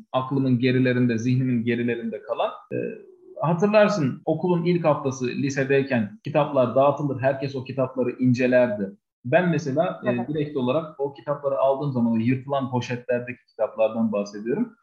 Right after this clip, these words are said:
Speaker 1: Herkes böyle incelerdi matematiği, fen bilimlerini, fizik, kimya, biyoloji. Ben açardım. E, sayısal bir öğrenci olmama rağmen, e,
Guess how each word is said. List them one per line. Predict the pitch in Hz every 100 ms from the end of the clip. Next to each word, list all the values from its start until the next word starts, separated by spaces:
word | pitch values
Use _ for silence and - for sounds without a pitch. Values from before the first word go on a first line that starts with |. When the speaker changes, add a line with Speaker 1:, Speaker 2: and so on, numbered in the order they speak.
| _ _
Speaker 1:
Herkes | 143 160 170 165
böyle | 160 151
incelerdi | 151 143 156 151 139 123 120
matematiği, | 131 135 131 131 131 123 113 113
fen | 135 131
bilimlerini, | 123 120 117 110 110
fizik, | 117 117 -
kimya, | 120 113 107
biyoloji. | 147 214 180 196 - _ _ _ -
Ben | 165
açardım. | 165 165 202 165 220 214 -
E, | 127 123
sayısal | 104 139 135 156 147
bir | 143
öğrenci | 131 131 135 135
olmama | 139 143 175 214
rağmen, | 156 120 113
e, | 101